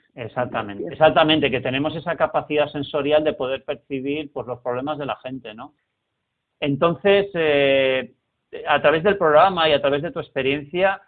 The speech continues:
Speaker 1: ¿qué problemas has detectado más importantes que tienen las personas a nivel de emociones? ¿Dónde la gente se bloquea más?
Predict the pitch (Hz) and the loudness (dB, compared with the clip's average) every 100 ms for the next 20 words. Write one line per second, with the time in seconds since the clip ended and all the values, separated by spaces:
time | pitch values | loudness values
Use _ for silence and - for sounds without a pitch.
0 | _ _ _ _ - 185 196 185 180 185 | _ _ _ _ 4 4 4 2 2 0
1 | 185 160 139 143 143 117 147 135 143 156 | -2 -4 -2 -2 -2 2 4 4 0 -2
2 | 151 147 131 127 147 147 143 196 196 _ | -4 -2 -2 2 0 0 -6 -8 -10 _
3 | 147 143 147 160 151 - 127 - 143 151 | -8 -4 -4 -4 -4 -4 -8 -8 -10 -8
4 | 170 165 _ _ - 131 127 135 139 139 | -8 -10 _ _ -6 -4 -2 -2 -2 -4
5 | 123 123 127 113 101 104 127 120 170 190 | -6 -8 -8 -8 -10 -14 -6 0 2 2
6 | 185 160 170 170 175 147 131 123 123 156 | 0 -2 -4 -10 -10 -6 -4 -4 -2 -2
7 | 127 131 165 190 | -2 -4 -6 -10